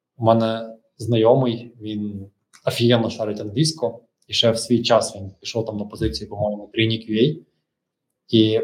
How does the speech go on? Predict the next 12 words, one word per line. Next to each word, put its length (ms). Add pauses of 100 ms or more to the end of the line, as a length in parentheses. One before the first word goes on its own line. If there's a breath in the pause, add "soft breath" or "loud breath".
(140)
просто 240
через 240
те, 200
що 180
він 280 (120)
спілкувався 680
з 40
замовником 600
постійно 400
на 80
оці 200
смолтоки 760